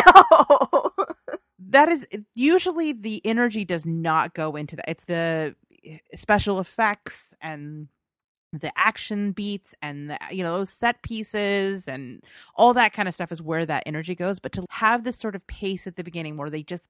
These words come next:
Speaker 2: show you the world and then they're like, "And look how beautiful this natural world is. Look at this waterfall. Look at this field. Look at these forests," with these beautiful wide shots. It's just nuts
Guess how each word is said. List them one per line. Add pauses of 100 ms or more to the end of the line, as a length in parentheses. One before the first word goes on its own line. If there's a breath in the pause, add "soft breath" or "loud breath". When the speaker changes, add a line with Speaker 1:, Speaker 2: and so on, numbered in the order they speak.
(100)
Speaker 2:
show
you
the
world
and
then
they're
like, (420)
"And
look
how
beautiful
this
natural
world
is.
Look
at
this
waterfall. (260)
Look
at
this
field.
Look
at
these (180)
forests,"
with
these
beautiful
wide
shots. (380 soft breath)
It's
just (400)
nuts